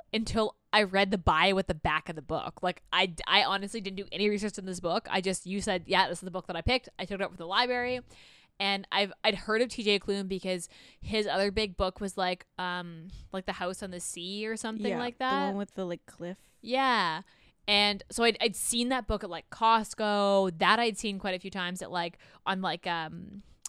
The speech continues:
Speaker 1: the, like, off, like, uh, bookstore pick shelf, like, staff pick shelves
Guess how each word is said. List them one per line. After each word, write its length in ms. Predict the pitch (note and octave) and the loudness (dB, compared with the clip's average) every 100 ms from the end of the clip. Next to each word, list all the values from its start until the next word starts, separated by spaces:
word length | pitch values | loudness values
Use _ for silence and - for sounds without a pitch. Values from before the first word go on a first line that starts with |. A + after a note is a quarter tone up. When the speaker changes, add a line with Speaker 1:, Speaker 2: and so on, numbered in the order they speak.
| - | -8
Speaker 1:
the, 680 | F#3 G3 F#3 F3+ F3+ F3 - | -6 -4 -4 -4 -2 -4 -4
like, 140 | F#3+ - | -4 0
off, 200 | G3+ G3 | -2 -2
like, 200 | G3+ G3 _ _ _ _ | -6 -8 _ _ _ _
uh, 440 | F3 F3 E3+ E3+ - - - - F3+ | -4 -4 -2 -4 -6 -14 -20 -20 -4
bookstore 560 | A3+ - - A3 G3+ G3 | -2 -2 -2 2 2 4
pick 360 | - G#3 G3+ | 4 4 -2
shelf, 340 | - A#3 G3+ G3 | -4 0 0 0
like, 100 | - | -4
staff 400 | - D#3 E3+ - | -4 -4 -2 0
pick 260 | G#3 G3+ | 0 -2
shelves 800 | - G#3+ G3 F#3+ F#3 F#3 - - | -2 0 0 0 -2 -4 -8 -10